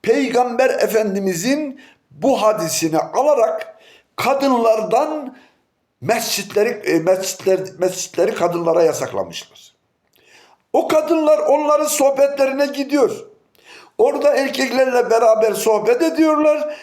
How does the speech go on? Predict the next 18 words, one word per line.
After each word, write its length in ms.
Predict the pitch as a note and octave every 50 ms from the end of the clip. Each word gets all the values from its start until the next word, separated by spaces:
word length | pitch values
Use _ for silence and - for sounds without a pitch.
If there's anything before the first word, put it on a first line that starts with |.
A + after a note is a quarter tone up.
| - -
Herkes 540 | - D#4+ E4+ E4 E4 E4+ C4+ B3+ A3 F3+ G3+
birbirini 520 | A#3+ A#3+ A3 G#3 A3+ A3+ A#3 C4 D4+ D4
tanıyor. 520 | - C#4 C#4 C#4+ D4 D4 C#4+ C#4 C#4 - - _ - _ _ _ -
Namaz 720 | - B2 C3+ D3 D#3 F#3+ B3 C#4+ C4+ C#4 C#4 C4+ - -
kılmaya 440 | - - A#3+ G#3 G3+ G#3+ G#3 F#3+ F3+
gelince 600 | F3+ E3 G3+ G#3 A#3+ C4+ C4+ B3+ A3 B3+ B3+ B3+ -
kadın 460 | E3 F3 E3 F3+ F#3 D#3 D3 - D3+
namaza 340 | D3 C#3 C#3+ C3 A2+ A#2+ -
gidemez. 680 | - - - G#2 G#2 - D#2+ - - - - - - _ _ _ _ _ _ _ _ _ _ _ -
Değerli 340 | C3+ - C#4 D#3 C#3+ C#3 -
kardeşlerim, 680 | - C3+ - - G#2 G#2+ G2+ - - G2+ G2 F#2+ F2 - - _ - - - - _ _ _ -
benim 600 | - - F3 A3+ C#4+ D#4+ D4+ C4 A#3 G#3+ F3 C3
görevim 760 | D#3 A3 A#3+ C4 C4+ C4 A#3+ B3+ C#4+ D#4 D4+ C4+ A#3+ - - - _ _ _ -
Kur'an-ı 540 | - A3+ A#3+ - - - A#3 A#3 A3+ G#3+
Hakikiye'nin 1040 | G#3+ F3 F#3+ G#3 G#3 G#3 G#3+ G#3+ - - G3+ G#3+ G#3 F#3+ F#3+ G3 G3 F#3+ F#3 F#3+ F3 - - -
ayetlerini 1040 | F3+ G#3+ A3 G#3 G3 F#3+ F#3 F#3 - - F#3 F3+ F3+ G3+ A3 B3+ C4+ C#4 C4+ C4+ - - - - _ _ -
net 580 | G#2+ A2+ A#2 B2+ D3+ A3 C4+ - - - -
anlatmak 840 | E3 E3 E3 D#3+ E3 E3 D#3+ E3 D#3+ F#3 A3 C4 B3+ - - -